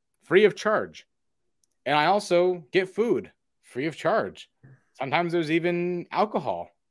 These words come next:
free of charge. And I've, I think a lot of Y J Ps have just accepted, well, there's clearly a cash flow in the Jewish nonprofit world. You know, there is no such thing as a free lunch. So with that concept,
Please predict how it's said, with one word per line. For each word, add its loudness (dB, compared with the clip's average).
free 0
of 0
charge. -2
And 0
I've, -4
I 0
think -6
a -10
lot 4
of 0
Y 0
J 0
Ps -6
have -10
just -10
accepted, -4
well, 0
there's -2
clearly -4
a -4
cash -2
flow -2
in -2
the -6
Jewish -4
nonprofit -4
world. -2
You -10
know, -2
there -2
is -2
no -2
such -4
thing -4
as -4
a -10
free -4
lunch. -4
So 2
with -8
that 0
concept, 2